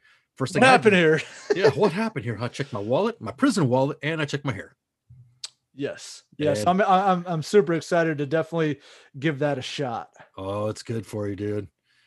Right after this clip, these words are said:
Speaker 1: It's good for you. Hell yeah. So yeah, dude, uh, I think we hit everything. Um,
Speaker 2: Yeah,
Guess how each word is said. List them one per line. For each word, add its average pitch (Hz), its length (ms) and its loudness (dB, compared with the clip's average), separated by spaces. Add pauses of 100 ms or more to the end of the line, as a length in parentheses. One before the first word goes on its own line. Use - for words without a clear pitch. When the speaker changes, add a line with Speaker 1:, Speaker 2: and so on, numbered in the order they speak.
(140)
Speaker 1:
It's 98 120 -12
good 107 240 -10
for 95 220 -14
you. 95 140 -14 (480)
Hell 101 180 -6
yeah. 92 220 -10 (560)
So 190 160 -4
yeah, 208 180 0
dude, 180 300 -6
uh, 175 160 0 (120)
I 156 60 -2
think 175 220 -8
we 147 80 -6
hit 147 160 -2
everything. 135 460 -4 (460)
Um, 123 280 -2
Speaker 2:
Yeah, 180 320 0